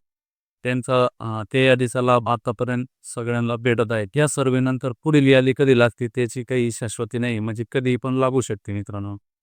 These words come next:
त्यानंतर तुम्ही त्या यादीमध्ये जर तुमचं नाव आलं तर तुमचं घरकुल मंजूर झालं असं समजायचं. तर अशा प्रकारे छोटीशी माहिती होती मित्रांनो. तुम्ही पण,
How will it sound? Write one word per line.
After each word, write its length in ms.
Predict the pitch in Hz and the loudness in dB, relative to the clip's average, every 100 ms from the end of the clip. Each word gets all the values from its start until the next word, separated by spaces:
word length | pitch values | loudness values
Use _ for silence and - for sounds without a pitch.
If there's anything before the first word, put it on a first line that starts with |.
| - | -8
त्यानंतर 440 | 127 123 117 123 117 | -4 -2 -2 -2 0
तुम्ही 180 | 127 120 | -2 0
त्या 140 | 120 117 | 4 6
यादीमध्ये 520 | 120 113 123 123 117 | 6 4 0 0 -2
जर 100 | 113 110 | -4 -4
तुमचं 280 | 123 117 113 | -6 -6 -4
नाव 200 | 113 110 | -2 -2
आलं 160 | 110 120 _ _ _ _ _ - | -2 -6 _ _ _ _ _ -8
तर 100 | 120 | -6
तुमचं 340 | 120 131 123 117 | -2 -2 2 2
घरकुल 320 | 113 110 120 | 2 2 4
मंजूर 380 | 143 143 131 123 | 6 6 6 6
झालं 240 | 104 107 | 6 4
असं 160 | 107 131 | 0 -4
समजायचं. 540 | 143 135 110 101 101 - _ _ _ _ _ _ _ _ _ _ _ - | 0 2 2 0 -8 -16 _ _ _ _ _ _ _ _ _ _ _ -6
तर 100 | 131 | 2
अशा 180 | 139 147 | 2 2
प्रकारे 360 | 139 131 135 131 | 0 2 2 2
छोटीशी 360 | 123 120 117 | 0 -4 -6
माहिती 280 | 127 131 123 | -4 -2 -2
होती 180 | 110 107 | -4 -2
मित्रांनो. 540 | 107 107 113 110 107 104 | -6 -4 -4 -2 -4 -6
तुम्ही 220 | 120 120 | -2 -2
पण, 260 | 113 117 | -2 -6